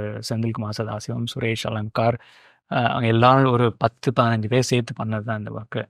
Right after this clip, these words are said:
அஹ், யூ எஸ் டெனிசி ஆசிரமம் தான் பண்ணோம், இந்த பிளட் சாம்பிள்லாம் கலெக்ட் பண்ணோம். இதை மெயினா லீட் பண்ணவர் வந்து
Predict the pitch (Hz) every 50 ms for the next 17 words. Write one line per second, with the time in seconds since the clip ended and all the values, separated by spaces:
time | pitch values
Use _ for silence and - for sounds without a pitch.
0 | _ _ _ _ _ _ _ _ _ _ _ _ _ _ _ - - 139 131 120
1 | 120 120 127 127 - 139 135 143 139 135 - 135 135 139 131 135 139 127 120 -
2 | - 123 120 127 131 120 - 113 113 113 120 117 117 110 117 120 117 117 113 -
3 | - - 123 120 117 120 113 117 120 117 - 117 120 117 - - - 131 - 254
4 | _ _ _ - - - - - - - 165 180 160 160 185 208 220 202 156 151
5 | 185 180 - - 156 147 143 139 131 131 131 147